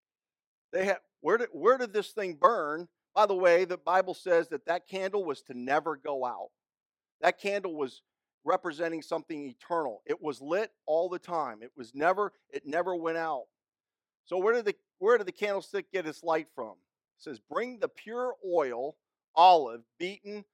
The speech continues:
so olive oil, "beaten for the light to cause the lamp to burn," there it is,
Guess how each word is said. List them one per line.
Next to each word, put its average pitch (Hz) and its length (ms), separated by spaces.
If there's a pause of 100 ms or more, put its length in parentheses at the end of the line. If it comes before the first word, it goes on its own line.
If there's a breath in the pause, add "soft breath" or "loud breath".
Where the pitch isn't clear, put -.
(140)
so 156 160
olive 190 420
oil, 117 340 (340)
"beaten 214 340
for 220 160
the 208 100
light 160 400
to 151 80
cause 165 340
the 147 80
lamp 165 400 (460)
to 190 80
burn," 185 580 (200)
there 123 160
it 180 60
is, 170 360